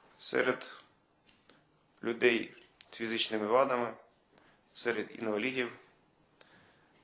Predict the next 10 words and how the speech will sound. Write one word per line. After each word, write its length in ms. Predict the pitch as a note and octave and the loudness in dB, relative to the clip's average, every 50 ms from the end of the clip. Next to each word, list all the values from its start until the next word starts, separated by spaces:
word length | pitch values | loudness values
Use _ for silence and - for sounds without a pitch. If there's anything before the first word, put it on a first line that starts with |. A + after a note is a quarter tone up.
| _ | _
надзвичайно 520 | - G#2 A2 A#2+ A#2+ - C#3+ C#3+ C#3 C3+ B2+ | -8 -6 -4 0 2 4 4 4 4 2 2
багато 500 | B2 A#2+ A2+ B2+ A#2+ A#2+ - A#2+ A2 G#2+ - - - - - - - - - - _ _ _ _ _ _ _ _ - - - - _ - _ _ _ - | 2 4 6 8 6 6 6 0 -6 -6 -10 -16 -20 -20 -20 -20 -20 -20 -20 -20 _ _ _ _ _ _ _ _ -20 -20 -20 -20 _ -20 _ _ _ 0
талановитих 800 | A2+ A2+ A2+ A2+ A2+ A2+ A2 A#2+ A#2+ A#2+ - G#2+ - - - - - - - _ _ _ _ - - - | 2 4 4 4 2 2 0 0 -2 -2 -4 -8 -10 -12 -14 -18 -20 -20 -20 _ _ _ _ -20 -20 -14
творчих 480 | - A2+ A2 A2 A2 - - - - | -4 -2 -2 0 0 -2 -6 -6 -6
людей, 440 | - G2 G2 G#2 A#2+ C3 C3+ C#3+ - - _ _ _ _ - - - - - - - - - - - - _ _ - | -6 -6 -2 0 0 -2 -2 -6 -12 -18 _ _ _ _ -20 -20 -20 -20 -20 -20 -20 -20 -20 -20 -20 -20 _ _ -12
які 580 | - A#2 A#2+ A2+ - - - B2+ B2+ B2 - - - - - _ _ | -6 -6 -4 -4 -6 -6 -4 -2 0 0 -2 -4 -10 -18 -20 _ _
займаються 640 | - - A#2 A#2+ A2+ A#2+ A#2+ A2+ G#2+ A2 - - A#2 | -2 0 0 2 4 6 6 6 6 4 2 0 0
різними 420 | A2+ A#2+ A#2+ A#2 A#2 A2+ A2 G#2 G#2 | 2 2 0 0 0 -2 0 0 2
напрямками 640 | G#2 G#2+ G#2+ G#2 - G#2+ G#2+ G#2+ - - F#2+ F#2+ G2+ | 2 2 2 2 0 -4 -6 -6 -8 -8 -8 -8 -6
творчості, 680 | - A2+ A#2 C3+ D3+ C3+ - C3+ - - - B2+ B2 | -2 0 2 2 2 -2 -4 -6 -8 -8 -8 -8 -10